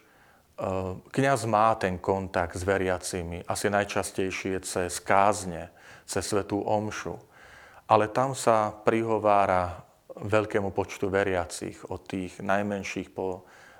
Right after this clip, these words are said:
po tých najstarších. E, veľakrát, e, sú to také rady, poviem, všeobecné, aby sa dotkli srdca každého veriaceho na svätej omši. Ale svätá spoveď aj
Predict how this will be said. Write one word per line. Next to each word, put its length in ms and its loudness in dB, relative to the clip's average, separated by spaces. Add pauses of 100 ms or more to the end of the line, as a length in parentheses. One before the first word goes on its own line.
po 140 -2
tých 240 -6 (180)
najstarších. 880 -2
E, 100 -20 (1160)
veľakrát, 760 4
e, 40 -14 (380)
sú 160 0
to 140 -2
také 300 2
rady, 460 2 (140)
poviem, 640 -2
všeobecné, 920 0
aby 200 -6
sa 140 -4
dotkli 420 -4
srdca 720 -2 (380)
každého 960 2
veriaceho 720 0
na 160 -6
svätej 340 -8
omši. 400 -12 (840)
Ale 480 4 (320)
svätá 480 2
spoveď 640 0
aj 100 2